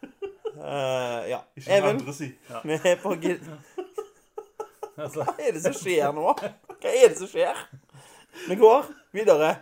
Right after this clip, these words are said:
Speaker 1: til topp en.
Speaker 3: To-, topp en?
Speaker 1: Nei, to-, ja.
Speaker 3: Nei, nei, nå har vi tatt en hver her nå, sant?
Speaker 1: Du har ikke
Speaker 3: Så,
Speaker 1: din.
Speaker 3: så da er min, min nummer en guilty pleasure.
Speaker 1: Ja.
Speaker 3: Og du skal gjerne tro at det er verre enn det er, men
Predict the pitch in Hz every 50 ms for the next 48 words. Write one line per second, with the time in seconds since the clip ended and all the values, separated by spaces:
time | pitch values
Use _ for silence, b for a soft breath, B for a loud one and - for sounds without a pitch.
0 | - _ - - 160 185 170 165 160 156 151 147 127 - _ _ _ _ b b
1 | b b b b b b b b b _ _ - 139 - 175 165 180 - 180 180
2 | - - 147 143 143 147 170 - 180 175 208 220 208 - - 151 165 - 143 -
3 | - 160 156 160 185 190 185 175 165 175 180 180 185 175 190 185 165 - 180 170
4 | 156 185 147 139 131 131 123 123 117 110 117 120 120 117 113 113 110 107 120 143
5 | 165 220 160 180 165 269 254 - 220 - 151 156 226 311 - 160 175 175 180 185
6 | 185 180 180 196 262 320 - _ _ _ _ _ - - 180 196 196 202 208 220
7 | 226 220 208 208 208 196 196 190 - - 185 175 170 165 165 165 160 147 160 147
8 | - 135 127 143 139 131 127 135 175 233 226 - 131 135 135 b b b b b
9 | - 147 160 160 151 180 190 196 190 170 - - - 180 175 139 135 117 - -
10 | 139 139 139 135 127 127 127 117 107 107 107 101 101 107 90 98 110 117 120 131
11 | 131 139